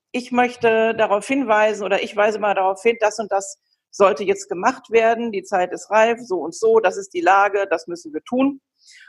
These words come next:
Und nicht, „Ich wollte noch mal einen Vorschlag machen, einsteigen.“ Nein, Vorschlag machen,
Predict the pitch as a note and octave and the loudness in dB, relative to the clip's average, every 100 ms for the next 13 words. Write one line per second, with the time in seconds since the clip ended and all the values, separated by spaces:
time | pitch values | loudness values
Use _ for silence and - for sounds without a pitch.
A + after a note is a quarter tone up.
0 | _ - G3 G3 G#3 A3 - A3 G#3 A3 | _ -6 -6 -2 0 0 -2 -6 0 0
1 | B3+ B3 A#3 A3 A3 G#3 G#3+ A#3 A3+ A3+ | 2 2 0 0 0 0 -2 2 2 2
2 | F3+ E3 E3+ E3 D#3 - C#3+ C#3+ - D#3 | 0 -2 -4 -8 -6 -2 -2 -2 0 0
3 | D3+ A3 G#3+ G3+ - G3 G3 F3 D#3+ - | 2 4 4 4 2 0 0 -2 -4 -6
4 | - - | -10 -10